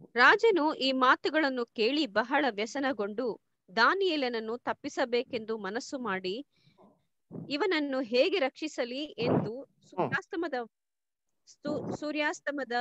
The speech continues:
Speaker 1: ತನಕ ಪ್ರಯಾಸ ಪಟ್ಟನು.
Speaker 2: ನೋಡ್ರ, ಸೂರ್ಯ ಮುಳುಗೋ ತನಕ ಹೆಂಗ್ ಈ ಮನುಷ್ಯನ ಬಿಡಿಸ್ಲಿ ಅಂತ ಸಿಕ್ಕಾಪಟ್ಟೆ ಏನ್ ಮಾಡೋದು ಇವರು ಪ್ರಯಾಸ ಪಟ್ಟರಂತೆ. Next ಏನಾಯ್ತಂತೆ? ಹಾ.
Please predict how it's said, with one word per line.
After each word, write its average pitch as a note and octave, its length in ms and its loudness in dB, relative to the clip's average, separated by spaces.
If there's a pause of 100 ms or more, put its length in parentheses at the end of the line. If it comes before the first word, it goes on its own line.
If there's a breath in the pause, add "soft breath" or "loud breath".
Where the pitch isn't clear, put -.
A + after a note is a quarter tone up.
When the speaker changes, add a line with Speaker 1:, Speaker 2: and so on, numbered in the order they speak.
(340)
Speaker 1:
ತನಕ C#4+ 300 -2 (140)
ಪ್ರಯಾಸ A3 480 -6
ಪಟ್ಟನು. A3 440 -4
Speaker 2:
ನೋಡ್ರ, - 440 4 (480)
ಸೂರ್ಯ B3 320 6 (120)
ಮುಳುಗೋ A#3 320 12
ತನಕ F#3+ 360 2
ಹೆಂಗ್ A#3 380 0
ಈ C#4+ 60 -6
ಮನುಷ್ಯನ B3+ 440 4
ಬಿಡಿಸ್ಲಿ G#3+ 360 2
ಅಂತ F3+ 180 -2
ಸಿಕ್ಕಾಪಟ್ಟೆ A#3+ 840 2
ಏನ್ G#3+ 100 6
ಮಾಡೋದು G3+ 200 6
ಇವರು A#2+ 200 6
ಪ್ರಯಾಸ D3+ 320 6
ಪಟ್ಟರಂತೆ. A#2+ 460 -4
Next F#3+ 200 4
ಏನಾಯ್ತಂತೆ? C3 400 4
ಹಾ. D#3 420 4